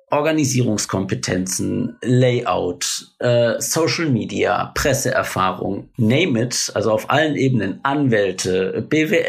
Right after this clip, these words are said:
Ler, also so, die alle ihren Ort in dieser Kampagne finden.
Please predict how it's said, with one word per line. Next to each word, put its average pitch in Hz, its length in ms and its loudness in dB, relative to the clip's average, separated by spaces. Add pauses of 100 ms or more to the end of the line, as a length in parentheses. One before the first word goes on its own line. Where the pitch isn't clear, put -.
Ler, 92 500 0
also 127 400 2
so, 131 280 4
die 135 200 0
alle 185 380 0
ihren 175 260 0
Ort 175 380 0
in 135 80 2
dieser 117 160 2
Kampagne 156 500 0
finden. 147 600 0